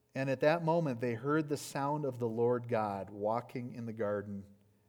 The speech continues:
in the cool of the day. And the man and his wife hid themselves from the presence of the Lord God among the trees of the garden. The, the, the, the rift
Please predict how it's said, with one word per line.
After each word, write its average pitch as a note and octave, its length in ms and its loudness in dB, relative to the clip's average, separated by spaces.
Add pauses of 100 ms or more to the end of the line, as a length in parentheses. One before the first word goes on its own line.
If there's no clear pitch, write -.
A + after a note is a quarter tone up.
(360)
in A2+ 100 -6
the G#2+ 80 -6
cool C3 300 -2
of A2+ 100 -2
the A2 80 -2
day. G#2 440 -2 (1900)
And B2 120 -4
the A#2+ 40 -4
man B2+ 320 -2
and C3 120 -2
his A#2+ 160 -4
wife A#2 240 2
hid C#3 260 -4
themselves A2+ 680 -2 (100)
from A2+ 220 -4
the A#2+ 60 -6
presence A#2 500 -4
of A2 100 -8
the A2 80 -6
Lord G#2+ 300 -2
God G2 340 -2 (540)
among A#2+ 280 -2
the - 80 0
trees B2 380 -4
of A2 100 -6
the A2 80 -2
garden. G#2 420 -4 (2500)
The, C3+ 120 0
the, B2+ 440 2
the, B2+ 140 0
the B2 200 0
rift A#2+ 400 0